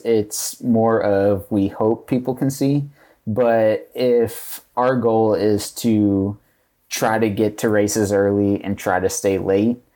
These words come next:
um, our goal is to hopefully have people see us interact with each other. We, we, we want them to come interact with us.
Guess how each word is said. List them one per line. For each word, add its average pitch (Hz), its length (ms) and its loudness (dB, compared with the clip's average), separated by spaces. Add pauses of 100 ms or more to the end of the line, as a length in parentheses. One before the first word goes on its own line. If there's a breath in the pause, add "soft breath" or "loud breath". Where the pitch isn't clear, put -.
(200)
um, 95 320 0
our 110 160 0
goal 110 340 2
is 98 380 0
to 110 140 -2
hopefully 110 920 0 (200)
have 117 380 -4
people 120 320 -2
see 107 520 -2
us 101 420 -2 (280 soft breath)
interact 104 600 0
with 104 220 0
each 104 200 -2
other. 104 720 2
We, 104 640 2
we, 110 300 2
we 110 400 -2
want 104 320 -2
them 104 320 0
to - 100 -6
come 101 320 -4
interact 95 540 0
with - 160 -2
us. 107 440 -2